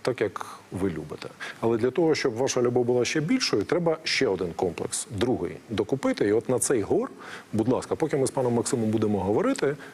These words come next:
є Q R-код, є номер картки, не лінуйтеся, треба два мільйони і вісімдесят тисяч, так, несподівано, два мільйони і вісімдесят тисяч. Я дуже сподіваюся, що в час нашої розмови, е,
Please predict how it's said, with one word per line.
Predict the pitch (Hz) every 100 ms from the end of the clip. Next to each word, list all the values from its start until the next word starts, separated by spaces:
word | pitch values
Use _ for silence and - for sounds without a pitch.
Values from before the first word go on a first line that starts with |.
| -
є | 156 196
Q | 208 190
R-код, | 147 - 127 127 - -
є | 95 156
номер | 196 190
картки, | - 113 98 - 151 156 -
не | 120 160
лінуйтеся, | 220 156 117 101 120 - 139
треба | 165 180
два | 113 127
мільйони | 151 135 208 214 -
і | 123
вісімдесят | 120 - 113 120 143
тисяч, | - 82 - -
так, | - - -
несподівано, | 113 - 87 87 92
два | 104 131
мільйони | 135 175 233 143 104 -
і | 220
вісімдесят | 196 - 123 104 - 110
тисяч. | - 76 - - - - - -
Я | 151
дуже | 165 131
сподіваюся, | - 131 127 156 120 98
що | 92 107 92
в | 113
час | 127 117 -
нашої | 131 110 - 110
розмови, | 117 135 190 139 104 -
е, | 110 101 98